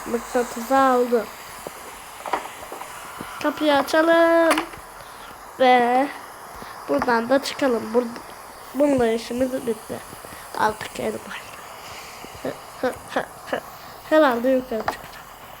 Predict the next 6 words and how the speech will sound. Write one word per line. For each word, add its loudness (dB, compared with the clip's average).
Ve... 4
Hı? -2
Burada 6
kırmızı 6
anahtar 6
var. 2